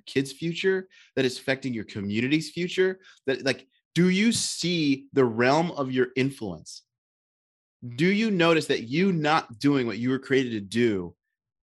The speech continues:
is affecting not just you, but other people? Or has it become normal to you and you're satisfied and okay with it? And so I'm trying to see more people actually get upset.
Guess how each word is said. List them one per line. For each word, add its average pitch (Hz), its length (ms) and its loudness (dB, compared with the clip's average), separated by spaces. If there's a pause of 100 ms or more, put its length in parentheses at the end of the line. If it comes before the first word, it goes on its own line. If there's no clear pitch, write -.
(140)
is 135 220 0
affecting 127 580 -2
not 156 220 0
just - 240 -10
you, 151 100 -4
but 127 140 2
other 113 160 0
people? 143 360 -2
Or 127 120 -2
has 156 200 0
it 180 120 2
become 135 400 -4
normal 139 420 2
to - 160 -16
you 92 360 -8 (340)
and 117 100 0
you're 120 160 -2
satisfied 123 640 0
and 104 120 -6
okay 95 360 -8
with 90 240 -12
it? - 140 -16 (580)
And 135 100 -4
so 156 200 2
I'm 196 240 2
trying 185 200 2
to 135 80 0
see 147 220 -2
more 131 340 0
people 131 400 0
actually 143 400 0
get 131 260 0
upset. - 640 -2